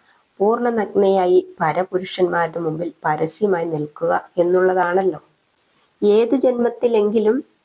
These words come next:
കൃഷ്ണൻ തങ്ങളുടെ ഭർത്താവാകണമെന്ന് പ്രാർത്ഥിച്ചതുകൊണ്ട്, അങ്ങനെ പ്രാർത്ഥിച്ചവര് പാർവതി പൂജ നടത്തിയതിന്റെ ഫലം അവർക്ക് ഇങ്ങനെയാണോ ലഭിച്ചത്? ജലത്തിൽ നിന്നുകൊണ്ട് ആ ജലചാക്ഷികൾ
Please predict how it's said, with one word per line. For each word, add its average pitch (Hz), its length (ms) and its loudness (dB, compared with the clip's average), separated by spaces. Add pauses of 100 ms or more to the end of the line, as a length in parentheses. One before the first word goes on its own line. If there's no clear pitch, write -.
(120)
കൃഷ്ണൻ 165 380 -2
തങ്ങളുടെ 196 480 0
ഭർത്താവാകണമെന്ന് 180 1120 0
പ്രാർത്ഥിച്ചതുകൊണ്ട്, 170 920 -2 (800)
അങ്ങനെ 185 240 0
പ്രാർത്ഥിച്ചവര് 185 760 -2 (220)
പാർവതി 175 520 0 (100)
പൂജ 214 220 2
നടത്തിയതിന്റെ 196 720 -2
ഫലം 185 420 -4 (440)
അവർക്ക് 165 300 -4
ഇങ്ങനെയാണോ 185 560 2
ലഭിച്ചത്? 160 540 -2 (600)
ജലത്തിൽ 160 500 0
നിന്നുകൊണ്ട് 180 680 0 (400)
ആ 196 240 -2 (160)
ജലചാക്ഷികൾ 165 960 -2